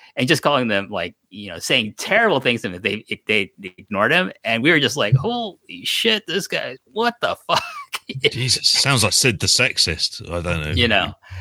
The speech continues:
Speaker 2: Yeah. From
Speaker 1: And
Speaker 2: Sid.
Speaker 1: I, this, I, I witnessed this. It's not, like, secondhand information. This is, I saw this with, I heard this and saw this with my own eyes with this guy just being a complete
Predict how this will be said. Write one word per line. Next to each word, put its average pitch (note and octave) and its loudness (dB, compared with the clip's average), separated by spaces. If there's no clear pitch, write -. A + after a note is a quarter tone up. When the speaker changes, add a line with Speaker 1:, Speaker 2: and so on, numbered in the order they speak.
Speaker 2:
Yeah. E2 2
From E2+ -8
Speaker 1:
And D3 2
Speaker 2:
Sid. G2+ -4
Speaker 1:
I, E3 2
this, A3 2
I, G#3 4
I E3+ -2
witnessed D#3+ 2
this. G#2 2
It's C3 2
not, D#3 0
like, C#3 0
secondhand B2+ 2
information. G#2+ 0
This B2+ 4
is, A2 0
I C#3+ 2
saw C3 2
this A2 2
with, C3 -8
I A2+ 2
heard C#3 0
this D#3 2
and A2 -4
saw A2 2
this G#2+ 0
with A2+ -6
my G2 -2
own A#2+ 2
eyes A2 2
with G#2 -4
this F#2+ -4
guy G2 0
just G2 -6
being A2 -4
a F2+ -4
complete F#2+ -8